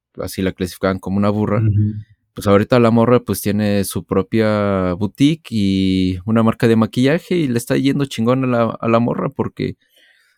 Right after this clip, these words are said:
Speaker 1: ella sí se dio cuenta que realmente ella, eso era lo que ella quería y que no le importaba lo que los demás dijeran. Y, y se la rifó y,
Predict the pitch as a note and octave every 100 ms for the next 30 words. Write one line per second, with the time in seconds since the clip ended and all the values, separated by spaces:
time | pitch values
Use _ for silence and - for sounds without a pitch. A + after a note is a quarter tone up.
0 | - G2 B2 B2 A#2+ A#2+ A#2+ A2+ A2 -
1 | A2 - A#2 - E2+ F2+ F#2 A2 A#2+ B2+
2 | B2 B2+ D#2 G2 - B2 A#2+ - D#2+ F2
3 | A#2 - A#2 A#2 A#2+ A#2 - E2+ E2 D#2
4 | F2+ G#2 A#2+ A2 - G#2+ A2 G2 - D#2
5 | E2 F2 F2 F#2+ A#2 A#2+ A#2+ D#3 _ _
6 | _ _ _ _ _ _ _ _ _ _
7 | - A2 - G#2+ - G#2 G#2 G2+ C#3+ F#3
8 | G3